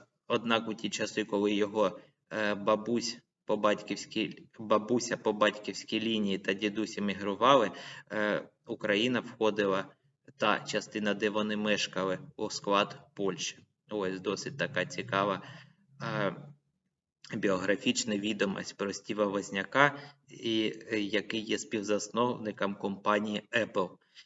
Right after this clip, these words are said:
І так, давайте з вами продовжувати. Наступний герой — це Любомир Романків. Любомир Романків —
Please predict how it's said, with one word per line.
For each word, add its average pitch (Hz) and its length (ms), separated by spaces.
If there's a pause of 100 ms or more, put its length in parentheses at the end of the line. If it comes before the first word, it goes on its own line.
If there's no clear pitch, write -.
І 123 100
так, 95 240
давайте 123 420
з - 80
вами 110 260
продовжувати. 101 800
Наступний 101 640
герой — 107 460
це 143 240 (340)
Любомир 123 880
Романків. 107 800 (560)
Любомир 127 680
Романків — 123 600